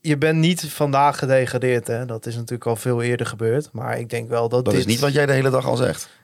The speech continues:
Speaker 1: Ik denk wel dat dit de, de, de laatste strohalm was en dat je dat, eh, niet, eh, hebt gepakt. En dat we ons echt, eh, ja, voor, voor een negenennegentig procent zeker kunnen gaan opmaken voor, eh,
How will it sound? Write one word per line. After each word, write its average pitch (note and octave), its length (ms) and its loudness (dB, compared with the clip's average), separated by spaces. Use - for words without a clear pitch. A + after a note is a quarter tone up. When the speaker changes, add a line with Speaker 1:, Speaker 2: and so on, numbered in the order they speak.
Speaker 1:
Ik D#3 200 -2
denk C#3 240 -2
wel B2 200 4
dat C3 220 0
dit C#3+ 340 0
de, C#3 320 -6
de, C#3+ 280 0
de C#3+ 220 2
laatste C3+ 360 0
strohalm B2 600 0
was A#2+ 280 0
en A#2+ 120 -8
dat A#2 180 -8
je A#2+ 80 -10
dat, A2 260 -6
eh, A2 180 -6
niet, B2 320 -6
eh, A2 160 0
hebt A2+ 200 -4
gepakt. - 400 -4
En A2 140 -6
dat A2+ 200 -12
we A2+ 60 -14
ons A2+ 200 -8
echt, A2+ 300 -10
eh, A2 180 -4
ja, - 300 -8
voor, B2+ 300 -12
voor A#2 420 -10
een B2 100 -8
negenennegentig A#2+ 520 -10
procent A#2+ 260 -10
zeker A#2 300 -6
kunnen B2 220 -6
gaan A#2+ 120 -6
opmaken A#2+ 480 -6
voor, A2 320 -6
eh, A2 60 -8